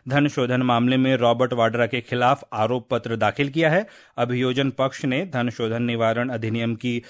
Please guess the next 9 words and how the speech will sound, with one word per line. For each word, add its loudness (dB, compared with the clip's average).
विशेष -2
अदालत 2
में -2
आरोप 0
पत्र -2
दायर 0
कि-, -12
किया -2
है। -4